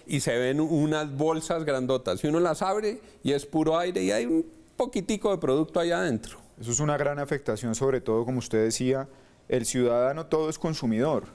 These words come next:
Speaker 2: y eso es lo que le afecta realmente en su día a día, así que eso es en lo que más nos tenemos que preocupar,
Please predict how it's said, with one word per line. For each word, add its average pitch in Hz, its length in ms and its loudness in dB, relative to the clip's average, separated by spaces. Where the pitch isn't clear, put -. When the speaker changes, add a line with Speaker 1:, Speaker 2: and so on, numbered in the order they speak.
Speaker 2:
y 120 80 -2
eso 110 140 -2
es 123 80 -2
lo 139 100 0
que 143 80 0
le 127 60 2
afecta 117 340 -2
realmente 123 460 -2
en 135 80 -4
su 117 180 -2
día 107 160 2
a 110 40 4
día, 127 240 2
así 123 200 -2
que 131 240 0
eso 123 160 -4
es 123 80 -6
en 131 100 -2
lo 123 120 -4
que 110 100 -2
más 104 180 0
nos 113 120 -4
tenemos 110 280 -4
que 127 80 -2
preocupar, 107 560 -2